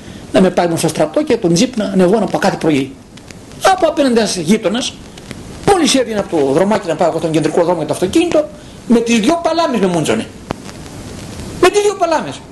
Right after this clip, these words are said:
Ε, νόμιζα κι εγώ πως είναι αυτό το συνηθισμένο, επειδή είδε παπά πρωί-πρωί, ποιος ξέρει πού θα πήγε κανένα ταξίδι και γορσουζιά. «Χριστιανέ μου», του λέω, «άνθρωπε του Θεού, τι σε έκανα; Προσευχή έκανα πρωί-πρωί και ξεκίνησα.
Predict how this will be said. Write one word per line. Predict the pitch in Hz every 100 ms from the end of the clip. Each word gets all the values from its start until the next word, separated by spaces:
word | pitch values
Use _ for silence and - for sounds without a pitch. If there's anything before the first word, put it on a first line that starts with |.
| - - - -
Ε, |
νόμιζα | 330 269 220
κι | 208
εγώ | 240
πως | 302 214
είναι | 208
αυτό | 185 190
το | 165 131
συνηθισμένο, | - 185 156 147 214 277
επειδή | 226 190
είδε | 196 160
παπά | - -
πρωί-πρωί, | 170 151 - - 285 359 - - -
ποιος | - 202
ξέρει | 196
πού | 190
θα | 165
πήγε | 208 180
κανένα | 170 151
ταξίδι | - - 262 208
και | 190 - - - - 220
γορσουζιά. | 196 208 240 330 - - - - - - - - - - - - - - -
«Χριστιανέ | - 269 - 262 233 233
μου», | 190 131
του | 123 117
λέω, | 175
«άνθρωπε | 233 196 175
του | 151
Θεού, | 110 107 101 - - - - - - - - -
τι | 403 370
σε | -
έκανα; | 240 160 - 95 90 - - - - - - -
Προσευχή | 269 233 285 466 415
έκανα | 226 185
πρωί-πρωί | - 165 165 151
και | 143
ξεκίνησα. | 143 135 120 107 107